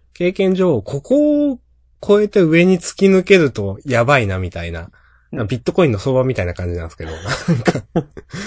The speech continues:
Speaker 1: あの、っていうところがあって、その時はちょっと、あの、気を確かに持ちますね。これ、
Speaker 2: うん。
Speaker 1: ちょっとここは我慢しと-、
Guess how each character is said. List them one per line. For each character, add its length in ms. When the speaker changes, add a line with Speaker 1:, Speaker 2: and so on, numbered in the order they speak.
Speaker 1:
あ 200
の、 160
っ 20
て 280
い 40
う 40
と 80
こ 80
ろ 100
が 80
あ 40
っ 100
て、 140
そ 140
の 60
時 220
は 140
ち 100
ょ 40
っ 60
と、 220
あ 100
の、 100
気 240
を 80
確 260
か 100
に 80
持 140
ち 140
ま 100
す 140
ね。 160
こ 100
れ、 80
Speaker 2:
う 160
ん。 60
Speaker 1:
ち 80
ょ 20
っ 0
と 100
こ 140
こ 60
は 100
我 260
慢 40
し 100
と-、 180